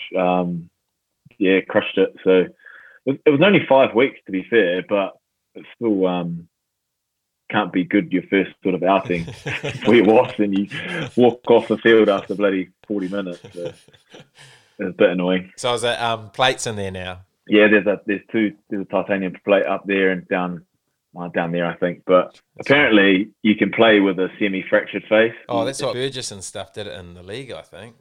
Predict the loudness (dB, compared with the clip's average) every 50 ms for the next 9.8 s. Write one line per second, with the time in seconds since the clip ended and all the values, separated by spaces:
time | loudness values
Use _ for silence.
0 | _ _ -20 -20 -18 -18 -20 -18 -18 -18 -18 -18 -20 _ _ -4 0 4 4 4
1 | 4 4 2 0 -4 -4 -6 -4 -2 0 0 0 0 0 0 0 -2 -6 -8 -6
2 | -6 -4 -4 -6 -8 -10 _ _ -20 -12 -4 -2 0 0 0 0 -2 -4 -4 -2
3 | 0 0 -2 -2 -2 -4 -4 -2 -2 -2 -4 -4 -4 -4 -6 -6 -8 -8 -8 -10
4 | -10 -12 -14 -14 -12 -12 -12 -12 -6 0 2 2 2 2 0 -2 2 4 4 4
5 | 2 0 _ _ _ _ _ _ -16 -14 -14 -12 -14 -12 -6 -2 0 2 2 2
6 | 2 -2 -4 -8 -12 -20 -20 _ _ _ _ _ _ _ _ _ _ _ 2 4
7 | 4 4 4 4 2 2 2 0 -2 -10 -6 -4 -2 -2 0 -2 -2 -4 -6 -12
8 | -18 -18 -18 -18 -12 -6 -6 -6 -6 -6 -2 0 0 0 0 -2 -4 -4 -4 -2
9 | -2 -2 -2 -4 -4 -4 -6 -10 -10 -12 -12 -10 -12 -12 -14